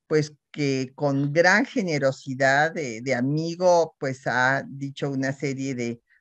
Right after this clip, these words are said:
palabras, eh, elogiosas que la verdad me sobrepasan totalmente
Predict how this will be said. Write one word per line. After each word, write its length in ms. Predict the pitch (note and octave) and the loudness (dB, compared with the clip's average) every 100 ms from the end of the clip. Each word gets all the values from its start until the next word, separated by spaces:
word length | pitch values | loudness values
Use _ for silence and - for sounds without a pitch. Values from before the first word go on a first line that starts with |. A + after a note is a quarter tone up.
| _ | _
palabras, 640 | C#3 C3 C3+ C#3 C#3+ C#3+ D#3 | 0 4 4 4 2 0 -6
eh, 180 | A2+ | -6
elogiosas 600 | C3 B2+ - C#3 C3 D#3 D3+ | -4 -4 -4 -6 -4 -6 -6
que 340 | C3+ A#2+ A2+ - | -8 -8 -8 -10
la 200 | B2 A#2+ | -4 -2
verdad 520 | B2 B2 C3 C3+ C3+ | 0 0 0 0 -6
me 360 | C3+ B2 A#2+ A#2+ | -4 -4 -4 -6
sobrepasan 960 | - B2 B2 B2 _ C3+ C3+ C3 B2+ | -4 -2 -2 -4 _ -4 -4 -4 -4
totalmente 840 | A#2+ A#2 C3 C3 C#3+ D3+ D3+ F3 A#3 | -6 -4 -2 0 -2 -2 -4 -8 -10